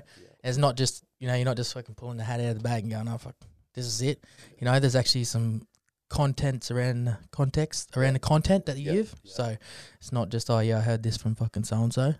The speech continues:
Speaker 1: Yeah, yeah.
Speaker 2: <laughs> You know, that's
Speaker 1: Nah.
Speaker 2: what I always, you know, any advice I always, you know, hear from you is, you know, I take it on board.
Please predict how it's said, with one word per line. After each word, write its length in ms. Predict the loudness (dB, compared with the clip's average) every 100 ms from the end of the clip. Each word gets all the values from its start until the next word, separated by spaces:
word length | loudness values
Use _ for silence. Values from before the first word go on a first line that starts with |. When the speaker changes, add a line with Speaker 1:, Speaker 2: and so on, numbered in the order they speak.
| -6
Speaker 1:
Yeah, 180 | -6 -6 -8 -12
yeah. 60 | -14
Speaker 2:
<laughs> 300 | -20 -20 -8
You 80 | 0
know, 160 | 4
that's 180 | 6 8
Speaker 1:
Nah. 60 | 10
Speaker 2:
what 120 | 10
I 20 |
always, 400 | 12 12 12 10
you 80 | 6
know, 80 | 6
any 200 | 8 6
advice 380 | 8 10 10 8
I 40 |
always, 400 | 8 8 4 -2
you 80 | -2
know, 100 | 0
hear 200 | 2 0
from 180 | 0 2
you 320 | 2 2 0 -4 -16 _
is, 280 | -6 -6 -6
you 80 | -6
know, 80 | -6
I 80 | -4
take 220 | -6 -4
it 60 |
on 140 | -4 -2
board. 260 | 0 0